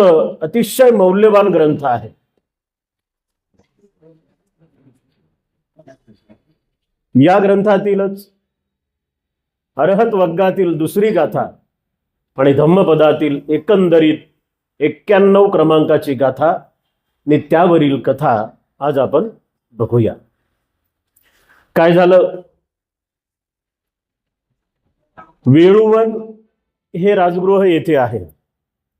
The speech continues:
जेतवन कुठे आहे? श्रावस्तीला. आम्रपालीचं आम्रवन कुठे आहे? वैशालीला.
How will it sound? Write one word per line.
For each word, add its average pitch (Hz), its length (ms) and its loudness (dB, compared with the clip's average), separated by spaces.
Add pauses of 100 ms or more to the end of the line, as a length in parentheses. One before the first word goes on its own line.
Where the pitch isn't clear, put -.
(1040)
जेतवन 165 520 2
कुठे 180 200 -2
आहे? 185 340 0 (1500)
श्रावस्तीला. 113 760 -2 (1800)
आम्रपालीचं 202 880 2
आम्रवन 202 580 2
कुठे 208 200 0
आहे? 208 380 2 (1700)
वैशालीला. 139 840 0